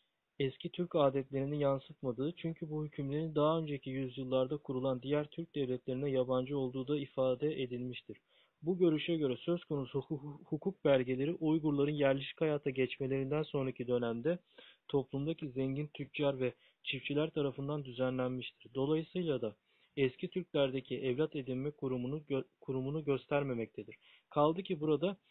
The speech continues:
gerçek anlamda bir evlat edinme amacı bile yoktur. Bir nevi ev işlerinde kullanılmak üzere bir yardımcı almak amacı vardır. Bu amaç da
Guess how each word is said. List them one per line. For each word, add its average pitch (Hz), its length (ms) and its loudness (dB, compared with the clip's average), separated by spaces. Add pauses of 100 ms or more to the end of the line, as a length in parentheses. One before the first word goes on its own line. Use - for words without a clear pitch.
(220)
gerçek 147 420 2
anlamda 139 500 2
bir 151 180 0
evlat 143 340 6
edinme 139 320 0
amacı 139 340 0
bile 139 140 2
yoktur. 139 360 -2 (400)
Bir 165 240 4
nevi 127 320 2
ev 160 160 4
işlerinde 143 500 0
kullanılmak 139 600 -2
üzere 135 320 -2
bir 151 120 0
yardımcı 135 500 4
almak 127 300 -2
amacı 113 280 -4
vardır. 104 300 -12 (580)
Bu 165 180 6
amaç 170 360 4
da 185 180 4